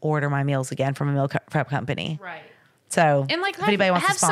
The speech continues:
Speaker 1: sponsor that.
Speaker 2: flexibility,
Speaker 1: <laughs> Yeah.
Speaker 2: you know, in your life and,
Speaker 1: Ex-,
Speaker 2: yeah.
Speaker 1: exactly. 'Cause it is, like, there's sometimes where I'm just like, "Man, like, it would be nice to go do this or do that." Like,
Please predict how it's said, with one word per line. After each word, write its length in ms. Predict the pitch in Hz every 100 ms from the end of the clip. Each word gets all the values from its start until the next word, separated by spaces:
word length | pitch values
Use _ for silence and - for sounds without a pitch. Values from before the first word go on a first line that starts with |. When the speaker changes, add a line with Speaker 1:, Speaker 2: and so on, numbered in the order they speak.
| 339
Speaker 1:
sponsor 100 | 139
that. 60 |
Speaker 2:
flexibility, 880 | 311 - 294 226 262 311 185 98 - -
Speaker 1:
<laughs> 100 | -
Yeah. 280 | 220 311 254
Speaker 2:
you 40 |
know, 160 | 233 233
in 100 | 214
your 100 | 185
life 480 | 202 226 226 226 214
and, 400 | 175 160 160 -
Speaker 1:
Ex-, 80 | -
Speaker 2:
yeah. 260 | 175 156 151
Speaker 1:
exactly. 480 | 214 170 190 180 151
'Cause 160 | 220 220
it 100 | 262
is, 240 | 262 160
like, 220 | 143 151
there's 160 | 185 180
sometimes 340 | 196 196 185
where 100 | 175
I'm 120 | 160
just 160 | 165 151
like, 280 | 147 143 - - - - _ -
"Man, 320 | 226 226 180
like, 140 | 165
it 60 | 196
would 100 | 214
be 100 | 196
nice 240 | 180 165
to 40 | -
go 380 | 180 170 165 160
do 160 | 165
this 240 | 165 175 -
or 60 |
do 140 | 160 160
that." 160 | 156
Like, 200 | 165 170